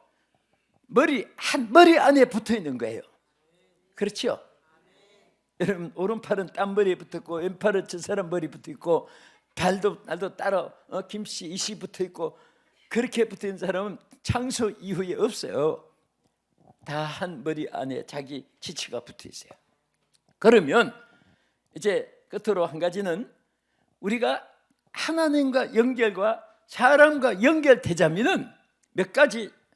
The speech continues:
갖춰야 될 자세가 있어요. 첫째는 겸손해야 돼요.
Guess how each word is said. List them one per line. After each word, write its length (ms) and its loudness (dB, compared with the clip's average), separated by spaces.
갖춰야 420 0
될 160 -4
자세가 400 -14
있어요. 220 -20
첫째는 720 -4
겸손해야 600 -6
돼요. 200 -20